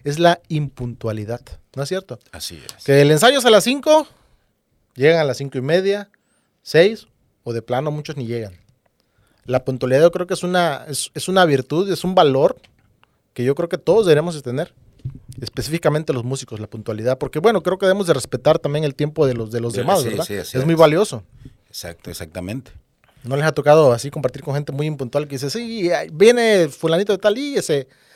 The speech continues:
Speaker 1: ese cítalo a las cuatro, si vas a ensayar a las cinco, cítalo a las cuatro porque ese siempre llega tarde"?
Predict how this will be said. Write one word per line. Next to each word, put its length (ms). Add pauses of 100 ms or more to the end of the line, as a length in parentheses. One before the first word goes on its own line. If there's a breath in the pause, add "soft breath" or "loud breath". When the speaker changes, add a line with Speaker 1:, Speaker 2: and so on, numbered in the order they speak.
(340 soft breath)
Speaker 1:
ese 200
cítalo 280
a 40
las 140
cuatro, 340
si 80
vas 140
a 40
ensayar 200
a 40
las 160
cinco, 400
cítalo 240
a 40
las 160
cuatro 260
porque 220
ese 140
siempre 240
llega 160
tarde"? 340